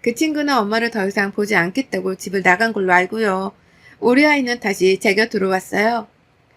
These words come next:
그 친구는 한동안 한국에 들어올 계획이 없다고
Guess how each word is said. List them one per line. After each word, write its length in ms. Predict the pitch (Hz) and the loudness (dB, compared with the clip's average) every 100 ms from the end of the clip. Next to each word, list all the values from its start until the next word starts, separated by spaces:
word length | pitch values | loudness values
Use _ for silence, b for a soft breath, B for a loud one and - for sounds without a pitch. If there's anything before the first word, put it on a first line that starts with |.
| B B B | B B B
그 140 | 247 240 | -4 -2
친구는 420 | 302 277 247 262 | 0 0 -2 0
한동안 420 | 349 339 262 254 | 0 0 0 -2
한국에 420 | 320 330 320 208 | -2 -4 -2 -2
들어올 340 | - 202 208 208 | -2 -2 -4 -2
계획이 400 | 220 220 202 165 | 0 0 0 -2
없다고 600 | 165 - 208 196 185 | -4 -2 -2 0 -2